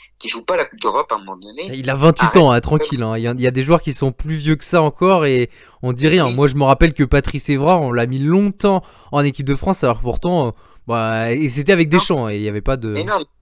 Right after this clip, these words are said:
Speaker 1: en fait, Deschamps veut pas prendre pour sa première sélection un joueur qui a cet âge-là.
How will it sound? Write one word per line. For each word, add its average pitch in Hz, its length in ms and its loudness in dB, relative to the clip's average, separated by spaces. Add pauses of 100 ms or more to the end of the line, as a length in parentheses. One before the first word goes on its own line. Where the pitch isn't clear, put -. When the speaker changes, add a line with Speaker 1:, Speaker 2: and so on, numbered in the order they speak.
(320)
Speaker 1:
en 139 80 -4
fait, 170 280 -6
Deschamps 175 360 -2
veut 127 160 -2
pas 156 160 2
prendre 170 400 -6 (260)
pour 113 140 -12
sa 120 120 -4
première 135 280 -8
sélection 135 400 -6
un 143 60 -2
joueur 160 260 -6
qui - 80 -12
a - 20 -10
cet - 140 -10
âge-là. 127 320 -6